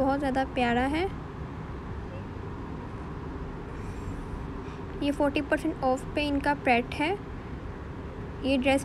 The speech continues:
black में है और जैकवर्ट है। ये frock है green color का और ये भी इनका प्रेट का dress है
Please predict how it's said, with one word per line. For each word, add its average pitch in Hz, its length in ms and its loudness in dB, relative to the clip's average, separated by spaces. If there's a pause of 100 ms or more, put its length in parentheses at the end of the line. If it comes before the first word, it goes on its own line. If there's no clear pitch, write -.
black 262 380 6
में 294 80 4
है 311 320 6
और 262 180 4
जैकवर्ट 254 560 4
है। 349 180 4 (580)
ये 285 120 6
frock 247 460 8
है 339 160 6 (1500)
green 277 320 8
color 277 280 6
का 285 160 6 (1800)
और 254 80 8
ये 269 160 8
भी 285 180 4
इनका 302 280 4
प्रेट 269 400 4
का 302 100 8
dress 277 420 4
है 320 140 4